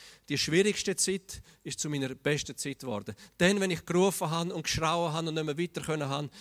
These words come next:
dann ist Jesus so nahe gewesen wie nie zuvor. Mir hat ein Gefangener in mir angesagt, er hat versucht, in einem,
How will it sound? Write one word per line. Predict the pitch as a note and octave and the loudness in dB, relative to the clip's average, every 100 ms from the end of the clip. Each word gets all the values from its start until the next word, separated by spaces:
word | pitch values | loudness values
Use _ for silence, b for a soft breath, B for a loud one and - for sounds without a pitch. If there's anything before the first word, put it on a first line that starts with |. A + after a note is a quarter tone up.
| B B | B B
dann | D#3+ F3 B2 - b | 0 2 -2 -10 b
ist | D3+ - | -4 0
Jesus | D#3 D3 C#3+ | 0 0 -2
so | C3+ | 0
nahe | C#3 D3 | 2 2
gewesen | - D3 C#3 | 0 -2 -2
wie | C3+ | -2
nie | B2+ C3+ | -2 -2
zuvor. | - B2 A#2+ A2+ G2 B B B | -4 -4 -4 -6 -10 B B B
Mir | C3 | -2
hat | D3 | 0
ein | - D3 E3 | 2 2 0
Gefangener | - C#3+ D#3+ D3+ | 0 0 2 0
in | C#3+ | 0
mir | C3 B2+ | 2 2
angesagt, | B2+ D3 - C#3 C3+ - B B | 0 0 -2 -2 -2 -6 B B
er | D3+ | -6
hat | C3+ | -2
versucht, | C#3 - D#3 E3 - | 0 2 2 2 0
in | C#3 | 0
einem, | C3+ C3 B2 | 2 2 0